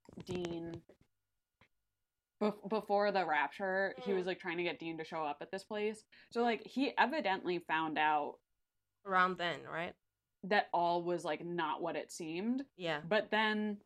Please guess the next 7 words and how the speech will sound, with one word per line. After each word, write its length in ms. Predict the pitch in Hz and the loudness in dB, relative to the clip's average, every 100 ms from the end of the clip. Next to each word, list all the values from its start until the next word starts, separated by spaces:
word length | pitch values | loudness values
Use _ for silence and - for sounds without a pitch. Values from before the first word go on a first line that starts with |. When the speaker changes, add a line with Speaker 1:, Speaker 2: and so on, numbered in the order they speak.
| _ _ _ _ _ _ _ _ _ _ _ _ _ _ _ _ _ _ _ _ _ _ - | _ _ _ _ _ _ _ _ _ _ _ _ _ _ _ _ _ _ _ _ _ _ 2
Speaker 1:
it's, 200 | 247 247 | 2 2
like, 260 | 240 208 - _ _ _ _ _ _ _ - | 0 0 -4 _ _ _ _ _ _ _ -6
not 400 | 190 185 214 - - - | 0 2 2 0 -8 -4
clear 340 | 202 214 202 | 0 2 0
to 160 | 202 190 | -2 -2
me 420 | 175 165 165 165 165 _ _ _ _ _ _ _ _ _ _ _ _ _ _ | -2 -2 -4 -4 -8 _ _ _ _ _ _ _ _ _ _ _ _ _ _
wh-, 60 | - | -14